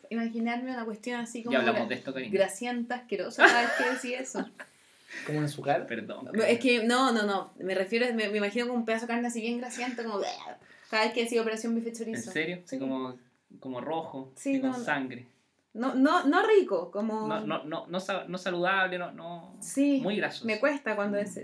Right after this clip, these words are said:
Speaker 1: pero
Speaker 2: sí.
Speaker 1: te, lo respeto.
Speaker 2: Bueno, bueno, minuto y medio acá de decir eso. Me cagaste, no sé qué más decir.
Speaker 1: <laughs>
Speaker 2: Vamos a
Speaker 1: Ya,
Speaker 2: la
Speaker 1: pero
Speaker 2: operación
Speaker 1: continúa.
Speaker 2: ensalada César, no, <laughs> no sé. Ya. Eh, he estado bien, pero he tenido unas complicaciones,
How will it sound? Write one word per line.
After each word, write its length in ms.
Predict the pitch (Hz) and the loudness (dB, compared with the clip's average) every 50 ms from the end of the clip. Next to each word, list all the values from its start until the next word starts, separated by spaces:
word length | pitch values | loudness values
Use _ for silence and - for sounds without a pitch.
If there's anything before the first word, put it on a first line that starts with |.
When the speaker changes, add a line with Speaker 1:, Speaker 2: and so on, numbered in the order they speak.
| - - | -6 -2
Speaker 1:
pero 180 | 240 233 240 240 | 0 0 0 0
Speaker 2:
sí. 40 | 233 | -2
Speaker 1:
te, 240 | 247 240 226 233 226 233 | -4 -6 -6 -6 -6 -6
lo 100 | 233 240 | -6 -6
respeto. 380 | 247 240 - - - - - - _ _ | -6 -8 -8 -10 -12 -12 -12 -18 _ _
Speaker 2:
Bueno, 240 | - 135 123 117 120 - _ _ _ _ _ - _ _ _ _ _ _ _ _ _ _ | -14 -14 -12 -12 -14 -18 _ _ _ _ _ -20 _ _ _ _ _ _ _ _ _ _
bueno, 200 | 131 131 123 123 | -12 -10 -8 -6
minuto 260 | 127 131 143 151 151 | -4 -4 -4 -6 -8
y 40 | 147 | -8
medio 160 | 151 143 139 | -8 -8 -4
acá 100 | 143 143 | -4 -4
de 60 | 135 | -4
decir 240 | 139 - - 151 160 | -4 -6 -10 -12 -12
eso. 280 | 170 170 - 190 180 - - _ _ _ _ _ _ _ 269 294 285 277 269 269 - - - - _ - _ _ - - | -12 -12 -12 -16 -18 -20 -20 _ _ _ _ _ _ _ -8 -8 -8 -8 -12 -14 -16 -18 -20 -20 _ -20 _ _ -20 -16
Me 100 | 180 180 | -12 -6
cagaste, 360 | 208 185 127 - - - - - - - | -4 -2 -2 -4 -4 -10 -18 -20 -16 -16
no 80 | 139 139 | -12 -8
sé 80 | 147 | -4
qué 60 | - | -2
más 180 | - - - 262 | 0 2 2 2
decir. 140 | 269 - - | 2 8 10
Speaker 1:
<laughs> 800 | 427 480 - - 381 - - - - - - - - - - - | 10 10 10 10 8 8 8 8 4 2 2 0 -2 -4 0 0
Speaker 2:
Vamos 180 | 139 143 151 | 2 4 6
a 20 | 151 | 6
Speaker 1:
Ya, 60 | 143 | 6
Speaker 2:
la 40 | 143 139 | 8 8
Speaker 1:
pero 160 | 143 139 139 | 8 8 6
Speaker 2:
operación 640 | 131 - - - 160 147 143 143 135 135 131 127 - | 6 4 2 2 2 2 2 2 0 0 0 -2 0
Speaker 1:
continúa. 560 | 262 262 277 269 - 302 302 269 262 277 311 294 - - - - | 4 6 6 8 8 8 6 6 6 6 4 2 -2 -6 -10 -12
Speaker 2:
ensalada 420 | 127 131 - - 135 135 123 123 | -12 -12 -6 -2 0 0 0 0
César, 360 | - 127 117 - 107 - - | -2 -6 -8 -8 -12 -14 -14
no, 120 | 107 98 107 | -12 -8 -6
<laughs> 280 | 135 - - - 156 185 | -6 -6 0 2 4 6
no 80 | - | 6
sé. 320 | 139 - 185 170 - - 170 143 - - - - - _ - | 4 4 2 0 0 0 -4 -8 -8 -8 -12 -18 -20 _ 0
Ya. 280 | 120 120 104 - - - - - - - _ _ _ _ - | 2 4 4 4 0 -6 -16 -20 -20 -20 _ _ _ _ -2
Eh, 600 | 127 127 123 123 123 120 120 120 120 120 117 117 139 | 0 2 4 4 4 4 4 4 2 2 0 0 -2
he 40 | |
estado 460 | 139 139 139 180 180 180 180 180 180 151 | -6 -2 0 2 4 4 4 2 0 -6
bien, 500 | 151 170 185 202 214 240 277 349 330 - - | -8 -6 -4 -4 -4 -4 -4 -6 -8 -10 -8
pero 220 | 196 190 185 190 | -6 -4 -2 -2
he 20 | 175 | -2
tenido 240 | 180 175 175 170 | -2 -2 -2 -4
unas 140 | 170 165 156 | -4 -6 -6
complicaciones, 960 | - 151 143 139 139 127 123 123 - - 170 185 220 269 262 - - - _ | -8 -12 -10 -8 -8 -8 -8 -10 -8 -8 -8 -6 -6 -10 -12 -14 -20 -20 _